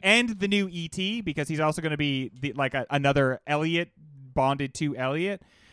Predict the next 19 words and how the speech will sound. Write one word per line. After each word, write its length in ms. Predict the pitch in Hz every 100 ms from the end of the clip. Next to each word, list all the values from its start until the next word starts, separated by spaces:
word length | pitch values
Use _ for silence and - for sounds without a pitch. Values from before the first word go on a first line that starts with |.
| - -
But 140 | 190
yeah, 200 | 240 262
definitely, 420 | - 233 240 147
he 240 | 143 233 202
is, 180 | 160
like, 200 | 170 147 -
he's 280 | 143 214
coming 360 | - 214 196 165
into, 840 | 156 165 160 160 147 - 160 143 139
and 120 | 214
I 80 | 302
think 160 | 277 240
he's 140 | 185
Spielberg. 380 | - 120 104 64
I 60 | 160
really 240 | 196 233
do 140 | 160 147
think 220 | 123 107
that 180 | -